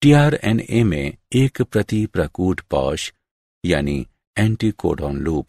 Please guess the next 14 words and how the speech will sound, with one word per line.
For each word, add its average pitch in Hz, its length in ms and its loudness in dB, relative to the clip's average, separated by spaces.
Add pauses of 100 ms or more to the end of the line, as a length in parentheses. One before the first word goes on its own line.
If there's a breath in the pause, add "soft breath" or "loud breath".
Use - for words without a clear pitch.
होता 71 220 -2
है, 73 200 -4 (1500)
जिसमें 78 480 -4 (320)
कूट 135 240 2
के 120 220 -2
पूरक 107 400 0
क्षार 69 320 -4 (100)
होते 85 200 -2
हैं। 85 240 -4 (760)
इसके - 240 -4
अतिरिक्त 110 480 -2 (300)
इसमें 80 420 -2 (120)
अमीनो 120 380 2
अम्ल 90 460 -2